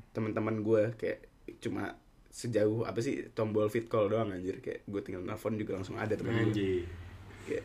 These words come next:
Speaker 2: Keren,
Speaker 1: ya,
Speaker 2: keren.
Speaker 1: jadi gitu
Speaker 2: Boleh,
Speaker 1: sih.
Speaker 2: boleh, boleh, boleh.
Speaker 1: <laughs> Asik. Ya udah. Ini ada, eh, lu ada nggak yang bisa jawab? Coba lu kesusahan lu kalau misalnya di Jakarta gimana? Kan kalau misalnya gue mah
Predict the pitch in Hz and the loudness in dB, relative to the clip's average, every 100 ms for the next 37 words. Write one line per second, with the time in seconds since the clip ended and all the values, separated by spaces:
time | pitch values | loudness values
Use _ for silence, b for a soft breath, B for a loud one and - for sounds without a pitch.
0 | - - 117 98 101 95 - - - - | -4 4 4 6 2 0 -4 -12 -16 -18
1 | - - 104 175 190 214 196 220 220 190 | -6 0 12 12 12 12 12 12 12 12
2 | 214 208 180 156 135 - - - - _ | 12 12 12 12 8 -2 -16 -20 -20 _
3 | - - - 165 147 - 226 - - - | -20 -20 -2 2 4 8 6 6 -8 -10
4 | - 110 - - - 69 - - - - | -6 -4 -4 -6 -4 -4 -6 -8 -10 -14
5 | - - - 113 101 113 - - - - | -18 -20 -2 2 2 0 -8 -20 -20 0
6 | - 196 208 185 - 165 165 170 - 180 | 8 12 12 12 10 10 12 12 10 6
7 | 190 - 156 180 180 143 139 170 - 156 | 6 6 6 8 8 6 8 8 8 8
8 | 165 165 165 156 135 131 139 170 135 135 | 10 10 8 4 4 4 6 6 6 4
9 | 123 117 117 120 143 131 135 151 147 123 | 4 6 4 6 4 2 0 0 2 2
10 | 123 113 120 143 139 | 2 2 2 2 0